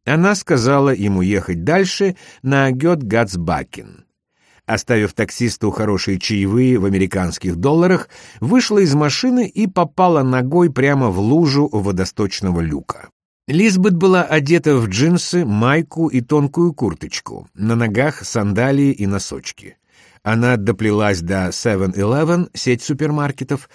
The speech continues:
купила шампунь, зубную пасту, мыло, молоко, сыр, яйца, хлеб, замороженные булочки с корицей, кофе,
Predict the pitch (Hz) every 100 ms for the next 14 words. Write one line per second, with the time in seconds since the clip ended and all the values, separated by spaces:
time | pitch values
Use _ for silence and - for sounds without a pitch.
0 | - - - 185 220 196 170 - 160 143
1 | - 151 165 165 - 101 101 107 98 -
2 | 139 131 - 131 123 104 117 147 147 135
3 | 123 98 98 92 - 131 135 127 - -
4 | 170 151 135 98 143 147 120 - 104 147
5 | 160 156 - - - _ 110 131 185 202
6 | 160 160 143 120 139 113 - - - -
7 | 123 165 - - 139 - 151 156 - 156